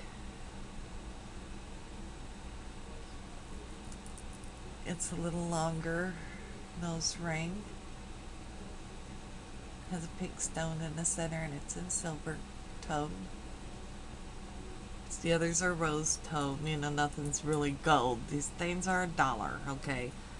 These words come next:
It's just common sense. It's just gold tone, silver tone, rose gold tone, or whatever. But they're pretty.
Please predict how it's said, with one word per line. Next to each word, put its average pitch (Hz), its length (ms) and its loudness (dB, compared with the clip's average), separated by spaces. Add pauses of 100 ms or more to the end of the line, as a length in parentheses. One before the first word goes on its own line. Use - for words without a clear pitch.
It's - 140 -2
just 156 220 2
common 147 580 4 (800)
sense. - 600 6
It's - 180 0
just - 280 4
gold 143 300 6
tone, 139 600 4
silver 135 380 2
tone, 135 680 2 (420)
rose 143 420 4 (140)
gold 135 400 2
tone, 127 600 0
or 117 200 -2 (880)
whatever. 147 580 8 (1800)
But 214 180 2
they're 220 140 6
pretty. 156 500 2